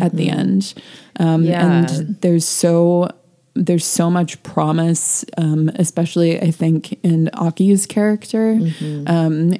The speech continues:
Speaker 1: and I just really wanna see what she's able to do next.
Speaker 2: Yeah, so d-, I read the, the first
Speaker 1: Spoilers
Speaker 2: three.
Speaker 1: ahead for the Pit Dragon Chronicles.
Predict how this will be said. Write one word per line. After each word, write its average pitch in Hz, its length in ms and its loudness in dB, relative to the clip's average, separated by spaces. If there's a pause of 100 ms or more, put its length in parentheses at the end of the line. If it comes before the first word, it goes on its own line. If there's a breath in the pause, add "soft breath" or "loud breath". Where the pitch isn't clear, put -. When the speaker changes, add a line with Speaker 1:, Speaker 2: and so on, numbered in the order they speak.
Speaker 1:
and 160 280 2
I 160 120 0
just 165 260 -4
really 165 180 2
wanna 160 240 0
see 160 320 -2
what 165 260 -4
she's 160 640 -6
able 160 360 -4
to - 140 -6
do 165 560 -2 (140)
next. - 640 -10 (520)
Speaker 2:
Yeah, 220 640 0
so 214 540 2
d-, - 360 -4 (640)
I 220 140 2
read 208 360 2
the, 185 560 2
the 180 100 0
first 185 180 -2
Speaker 1:
Spoilers 226 340 6
Speaker 2:
three. 196 100 6
Speaker 1:
ahead 170 240 4
for 180 100 -2
the 160 200 0
Pit 175 200 -4
Dragon 165 380 -2
Chronicles. 165 560 -6